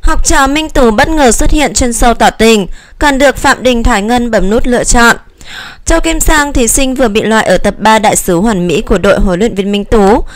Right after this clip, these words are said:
bất ngờ trở thành nữ chính tại show tỏ tình Hoàn Mỹ. Trong đoạn trailer hé lộ tập năm của tỏ tình Hoàn Mỹ, khán giả vô cùng bất ngờ khi thấy sự xuất hiện của Châu Kim Sang, thí sinh đội huấn luyện viên Minh Tú vừa bị loại trong tập ba của show dành cho mỹ nhân chuyển giới Đại sứ Hoàn Mỹ.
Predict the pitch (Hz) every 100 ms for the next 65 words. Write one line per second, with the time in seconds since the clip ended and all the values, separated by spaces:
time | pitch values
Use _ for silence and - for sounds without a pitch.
0 | - - 320 330 269 214 214 185 202 180
1 | 147 - 208 165 226 - - 208 196 170
2 | - 156 160 147 160 185 330 370 - -
3 | - - - - 330 311 311 - - 254
4 | 247 214 220 196 214 208 208 - 226 214
5 | 202 - 160 170 165 180 160 175 269 -
6 | - - - 294 247 311 233 214 233 214
7 | 208 262 247 208 - 196 196 151 - -
8 | 247 277 - - 202 - 208 185 220 196
9 | - 226 208 165 - - - 277 254 330
10 | 294 277 226 214 202 254 220 226 220 214
11 | 202 175 233 185 - 190 208 - 214 185
12 | 190 185 190 180 165 - 214 196 180 156
13 | 185 175 190 202 185 170 139 156 143 151
14 | 190 - 160 139 190 156 170 226 339